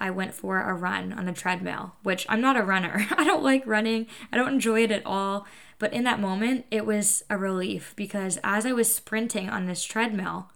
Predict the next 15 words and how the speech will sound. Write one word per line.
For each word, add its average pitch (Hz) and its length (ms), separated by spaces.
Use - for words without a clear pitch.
like 196 100
a 208 40
hot 233 320
mess, - 440
you - 100
can 202 280
imagine 196 420
me 208 240
<laughs> - 20
running 220 440
here, 185 320
I 208 520
felt - 800
my 196 220
body 185 720